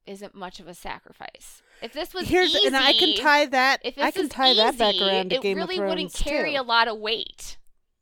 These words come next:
Speaker 1: in my mind, you
Speaker 2: Yeah,
Speaker 1: know?
Speaker 2: exactly.
Speaker 1: So, uh, my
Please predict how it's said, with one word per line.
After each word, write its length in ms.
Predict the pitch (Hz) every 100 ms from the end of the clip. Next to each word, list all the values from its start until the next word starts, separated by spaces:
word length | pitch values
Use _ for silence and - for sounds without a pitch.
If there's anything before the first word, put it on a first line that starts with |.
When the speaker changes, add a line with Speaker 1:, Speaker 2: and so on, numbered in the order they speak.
| _ -
Speaker 1:
in 140 | 240
my 200 | 214 208
mind, 540 | 202 - - - - - - _ _ _ _ _ _
you 140 | 226
Speaker 2:
Yeah, 60 | 214
Speaker 1:
know? 300 | 190 196 247 - -
Speaker 2:
exactly. 520 | 190 202 226 151 139 _ - - _
Speaker 1:
So, 160 | -
uh, 40 | - -
my 260 | 277 294 381